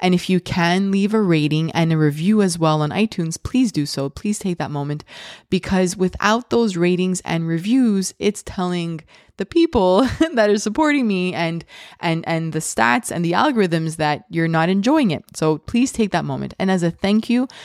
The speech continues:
send me an email when you do write that review and, and rate the podcast. Um, and I will send you a free P D F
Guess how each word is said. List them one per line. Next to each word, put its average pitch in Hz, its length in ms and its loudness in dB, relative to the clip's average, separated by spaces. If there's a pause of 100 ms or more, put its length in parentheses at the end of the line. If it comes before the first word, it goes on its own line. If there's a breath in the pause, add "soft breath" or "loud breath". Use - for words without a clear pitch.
(160 loud breath)
send 269 320 0
me 262 120 4
an 185 100 2
email 151 420 0
when 160 160 0
you 151 80 0
do 156 260 0
write 143 260 0
that 147 120 -2
review 147 600 2
and, 143 280 -4
and 143 240 -2
rate 147 180 2
the 147 60 -6
podcast. 143 720 -2 (400 loud breath)
Um, 156 340 0 (100)
and 165 300 2
I 190 220 2
will 208 160 2
send 156 320 -2
you 156 160 2
a 160 40 2
free 196 300 0
P 190 200 -2
D 160 140 2
F 143 220 -2